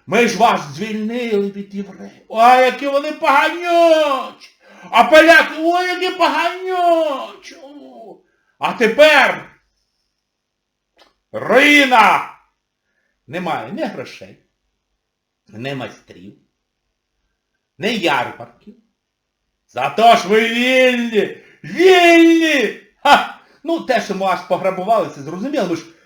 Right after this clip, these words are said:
герої! Ми ж за свободу! Пішли ці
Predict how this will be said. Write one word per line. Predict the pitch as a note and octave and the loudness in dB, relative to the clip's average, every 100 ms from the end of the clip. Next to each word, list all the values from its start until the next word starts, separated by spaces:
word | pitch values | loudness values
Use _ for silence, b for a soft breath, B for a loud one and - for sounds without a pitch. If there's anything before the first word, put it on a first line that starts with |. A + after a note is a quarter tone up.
| b b | b b
герої! | - F#3+ G#3 B3+ C4+ B3+ B3 G#3+ - - | 0 2 6 6 8 8 6 4 0 -10
Ми | G2+ C3+ | -8 -8
ж | A#2 G#2+ | -8 -16
за | A2+ C#3+ F#3 G3+ - - | -10 0 2 2 -2 -4
свободу! | E3+ G#3+ G#3 C#4 D4+ D#4 D#4 D#4 D4 C4+ A#3+ G#3 C#3+ - - - _ _ _ _ _ _ _ _ _ _ _ _ _ _ - | -2 0 4 4 6 6 6 4 4 2 0 0 -4 -8 -20 -20 _ _ _ _ _ _ _ _ _ _ _ _ _ _ -18
Пішли | A3 C4 C4 | -14 -12 -12
ці | G3 E3 | -12 -14